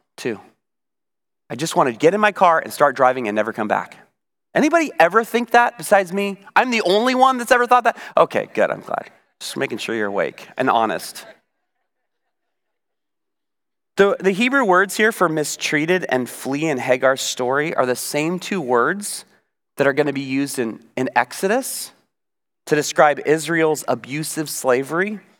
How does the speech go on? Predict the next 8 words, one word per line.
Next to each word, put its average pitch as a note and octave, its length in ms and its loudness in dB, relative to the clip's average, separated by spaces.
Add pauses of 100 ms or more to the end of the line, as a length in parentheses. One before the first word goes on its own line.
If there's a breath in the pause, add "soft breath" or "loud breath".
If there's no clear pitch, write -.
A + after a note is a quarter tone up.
(360)
and B2+ 200 0
their C3 140 2
subsequent - 960 -2 (180)
leaving B2 560 -4
or G2 200 0
exodus G#2+ 520 -6
out G#2+ 180 -2
of, - 160 -14